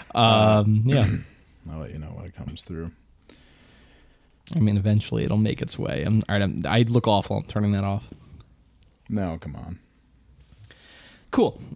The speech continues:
Speaker 1: Uh, you know what? I couldn't look more awful than I do in that Walmart photo, so it's all good.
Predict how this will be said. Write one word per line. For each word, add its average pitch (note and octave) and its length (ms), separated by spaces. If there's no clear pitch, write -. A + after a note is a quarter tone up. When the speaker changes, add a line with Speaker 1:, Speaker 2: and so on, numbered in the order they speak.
Speaker 1:
Uh, C#3 60
you D#3+ 120
know E3 100
what? D3+ 100
I C#3+ 80
couldn't D3 260
look C3+ 180
more A#2 240
awful G#2+ 320
than G2 140
I G2 80
do G2+ 220
in G#2 80
that G2+ 200
Walmart G2+ 460
photo, G#2+ 300
so A#2+ 240
it's G#3 140
all A#2+ 80
good. G#2+ 180